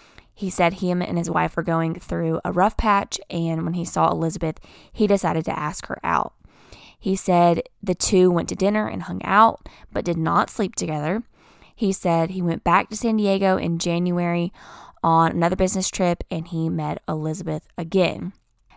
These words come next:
That's when she asked him to drive her back to L A, um, to meet her sister on his way back to the area.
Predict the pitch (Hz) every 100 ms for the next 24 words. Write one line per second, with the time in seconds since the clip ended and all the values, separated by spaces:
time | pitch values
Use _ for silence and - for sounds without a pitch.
0 | - 196 233 - 247 240 240 208 202 -
1 | 208 185 180 175 185 175 180 190 - 165
2 | 160 180 196 196 202 - - - _ -
3 | 170 165 160 156 160 - - 185 180 185
4 | 185 208 208 226 214 175 175 - 160 160
5 | - - - 170 175 180 170 175